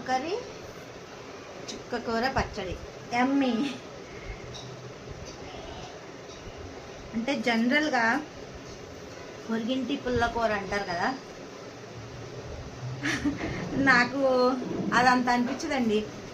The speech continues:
నా వంటలే నాకు నచ్చుతాయి. రేర్గా ఎప్పుడైనా, అంటే అది మనం అసలు అది వండుకోము, ఆ వంటకము అనేవి ఉంటాయి కదా, అది మాత్రం వేరే ఎవరైనా చేసింది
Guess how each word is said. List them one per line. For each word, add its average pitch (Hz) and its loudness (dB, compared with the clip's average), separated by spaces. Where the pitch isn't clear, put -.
నా 208 6
వంటలే 269 6
నాకు 226 4
నచ్చుతాయి. 208 2
రేర్గా 330 8
ఎప్పుడైనా, 339 8
అంటే 277 4
అది 254 0
మనం 247 6
అసలు 240 4
అది 233 2
వండుకోము, 269 2
ఆ - 6
వంటకము 247 4
అనేవి 277 4
ఉంటాయి 247 4
కదా, 208 6
అది 247 2
మాత్రం 330 4
వేరే 277 4
ఎవరైనా 285 2
చేసింది 269 0